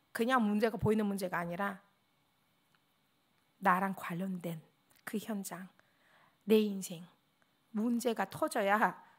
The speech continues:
정신 차리는 거예요. 그래서 이 정신 문제도 그렇고, 암, 그쵸? 여러 가지 병, 어느 날 드러난 거 아니잖아요. 어느 날 생긴 것도 아니고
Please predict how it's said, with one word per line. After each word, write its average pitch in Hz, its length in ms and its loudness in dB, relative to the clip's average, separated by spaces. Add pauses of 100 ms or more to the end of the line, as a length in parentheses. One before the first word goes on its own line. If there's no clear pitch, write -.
(220)
정신 175 420 -4
차리는 214 380 -8
거예요. - 360 -18 (760)
그래서 202 520 -2 (840)
이 220 140 6
정신 214 400 -2
문제도 190 340 -2
그렇고, 180 680 -6 (1500)
암, 180 400 6 (440)
그쵸? 330 540 -4
여러 202 160 -2
가지 208 260 -2
병, 180 400 -4 (400)
어느 226 200 2
날 339 200 -2
드러난 269 420 -4
거 254 80 -2
아니잖아요. 175 680 -6
어느 214 180 4
날 302 180 2
생긴 330 320 -4
것도 269 220 -4
아니고 170 380 -10